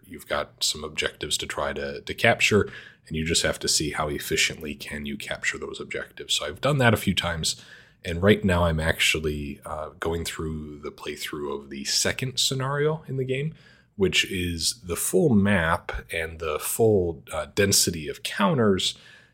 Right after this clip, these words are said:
However, it's a more limited time frame. It's just eight turns as opposed to, I think the full campaign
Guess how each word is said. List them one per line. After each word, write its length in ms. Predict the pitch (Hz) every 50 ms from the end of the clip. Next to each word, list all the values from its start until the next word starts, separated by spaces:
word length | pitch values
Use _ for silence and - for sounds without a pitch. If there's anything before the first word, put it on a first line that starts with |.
| _ _
However, 580 | - - 110 107 110 107 104 101 98 95 92
it's 320 | 90 90 87 - - - -
a 80 | 92
more 240 | 87 85 82 85 82
limited 460 | 82 85 85 90 87 90 80 80 -
time 280 | - - - 85 85 82
frame. 280 | - - 87 82 80 76
It's 160 | - - -
just 300 | - - 82 - - - - _ -
eight 260 | 92 101 - - _
turns 460 | - - - 92 87 90 95 92 -
as 120 | 80 78
opposed 340 | 78 76 - - 85 78 -
to, 80 | - 80
I 40 | 78
think 200 | - 85 76 -
the 80 | 78
full 220 | - - - 92 -
campaign 600 | - - 82 80 - - - 80 78 76 78